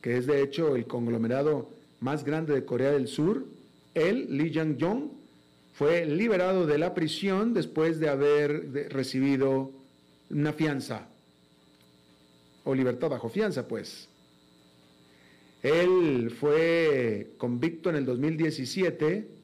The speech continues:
por haber sobornado a Park Geun-hye, que en ese momento era nadie menos que la presidente de Corea del Sur.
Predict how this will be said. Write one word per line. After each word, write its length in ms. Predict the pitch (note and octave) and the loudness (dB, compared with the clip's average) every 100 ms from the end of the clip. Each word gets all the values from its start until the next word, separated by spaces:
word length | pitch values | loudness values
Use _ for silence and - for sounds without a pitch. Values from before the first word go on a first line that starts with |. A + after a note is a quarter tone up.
| - _ _ _ _ _ _ - | -20 _ _ _ _ _ _ -6
por 160 | A#2 | -4
haber 420 | A#2 B2+ D#3 F#3 | 0 2 4 2
sobornado 1040 | F#3 D3+ B2 A#2+ B2 D3+ F3+ D#3 C#3+ F3+ A3 - - _ _ _ _ _ _ _ _ _ - _ _ | -2 -4 -2 -2 0 0 0 2 2 0 -4 -16 -20 _ _ _ _ _ _ _ _ _ -20 _ _
a 240 | C3 - | -8 -2
Park 240 | F3 F3 D3+ | -2 -2 0
Geun-hye, 720 | F3+ E3+ - A3+ A#3+ A#2 - - - _ _ | 0 0 2 2 2 -2 -8 -20 -20 _ _
que 80 | B2+ | -2
en 80 | |
ese 120 | D3 F3+ | 0 0
momento 680 | D#3+ G3+ G3 D#3+ F#3 - - | 0 0 0 0 0 0 0
era 480 | F3+ F3+ F#3+ F#3+ - - - | 2 2 0 -6 -18 -16 -6
nadie 340 | F#3+ A#3 A#3+ | -2 2 2
menos 480 | A3 F#3 F3+ G3+ - - | 2 2 0 -2 -8 -4
que 160 | G3 | 0
la 160 | G3+ G3+ | 2 0
presidente 760 | G3 F#3 G3+ D#3+ D3+ D#3+ D#3+ D#3 | 0 0 0 0 0 -2 -2 -2
de 220 | C#3 D3+ | -2 0
Corea 240 | F3 C3+ | 0 2
del 160 | C#3+ D#3 | 2 0
Sur. 440 | A#3 D4 C#4 B2+ | 0 2 2 -2